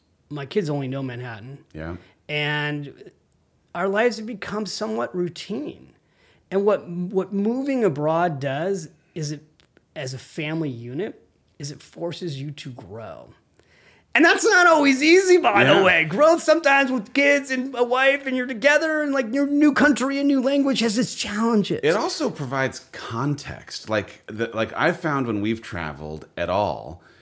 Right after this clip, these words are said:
Speaker 2: just the recognition of the things that matter so much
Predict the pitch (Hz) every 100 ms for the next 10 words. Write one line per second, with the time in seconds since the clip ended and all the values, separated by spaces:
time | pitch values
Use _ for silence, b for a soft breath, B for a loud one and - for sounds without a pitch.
0 | b b b - 131 147 - 135 110 117
1 | 110 85 101 113 135 131 135 - 98 92
2 | 90 82 82 90 - 110 120 123 98 98
3 | 92 87 90 87 95 92 92 82 - -
4 | - 92 117 131 123 82 76 - - -